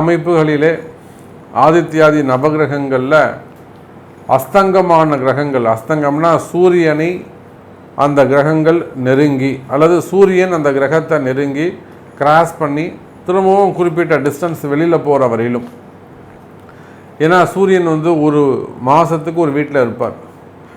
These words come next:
அப்ப கண்டிப்பா அந்த வீட்ல ஏதேனும் கிரகங்கள் இருக்குமே ஆனால் அந்த கிரகத்தை வேகமா கிராஸ் பண்ணக்கூடிய கிரகம் சூரியனா தான் இருப்பார்.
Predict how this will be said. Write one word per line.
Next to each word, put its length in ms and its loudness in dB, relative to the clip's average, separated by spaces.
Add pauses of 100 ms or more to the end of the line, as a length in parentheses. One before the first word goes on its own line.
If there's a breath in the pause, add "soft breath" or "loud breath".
(220 loud breath)
அப்ப 240 2
கண்டிப்பா 420 2
அந்த 180 2
வீட்ல 300 0
ஏதேனும் 380 -2
கிரகங்கள் 480 0
இருக்குமே 380 -6 (200)
ஆனால் 280 2 (800)
அந்த 200 -2
கிரகத்தை 380 2 (120)
வேகமா 360 2 (120)
கிராஸ் 320 2
பண்ணக்கூடிய 560 -4
கிரகம் 300 -2 (200)
சூரியனா 400 -4 (100)
தான் 160 -4
இருப்பார். 300 -10